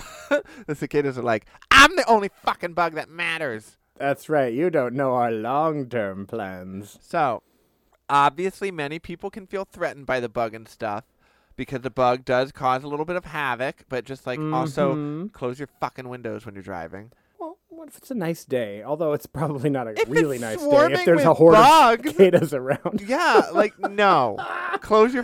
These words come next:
Speaker 1: fucking
Speaker 2: Yeah.
Speaker 1: windows.
Speaker 2: <laughs> That's true. That's true.
Speaker 1: I'm
Speaker 2: I mean,
Speaker 1: sorry
Speaker 2: I'm
Speaker 1: to
Speaker 2: sorry,
Speaker 1: victim
Speaker 2: but I didn't
Speaker 1: shame.
Speaker 2: think about that.
Speaker 1: Yeah.
Speaker 2: But that is true. Like, if you are driving through a cicada horde,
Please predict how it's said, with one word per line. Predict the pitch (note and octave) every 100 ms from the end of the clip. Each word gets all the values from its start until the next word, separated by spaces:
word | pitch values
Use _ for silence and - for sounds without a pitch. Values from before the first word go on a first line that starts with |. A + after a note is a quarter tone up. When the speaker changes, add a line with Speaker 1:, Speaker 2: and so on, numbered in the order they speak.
| D4
Speaker 1:
fucking | - D4 A3+
Speaker 2:
Yeah. | G3+
Speaker 1:
windows. | E3 C3+ A#2+ C#3+ -
Speaker 2:
<laughs> | _ _ - - -
That's | B3+ -
true. | - G#3+ C#3+ F#3+ A3+ G#3+ F3 -
That's | C4 -
true. | - F#3+ B2
Speaker 1:
I'm | E3+ E3
Speaker 2:
I |
mean, | G3 G3
Speaker 1:
sorry | E3+ E3+ F3
Speaker 2:
I'm |
Speaker 1:
to | F3+
Speaker 2:
sorry, | C#3
Speaker 1:
victim | B2+ C#3
Speaker 2:
but |
I | D3
didn't | E3 A2
Speaker 1:
shame. | G#2
Speaker 2:
think | E3 D3
about | C3+ A#2
that. | E3+
Speaker 1:
Yeah. | C3
Speaker 2:
But | G2 -
that | D3 C3
is | A#2+
true. | C3 B2 G2 A2
Like, | B2 C#3
if | F3 G#3+
you | A#3+ B3
are | G#3+ A#3
driving | D#3+ F3+ D#3 D#3
through | C#3+ C3
a |
cicada | C#3 - - C3 C3
horde, | B2 A#2 G#2+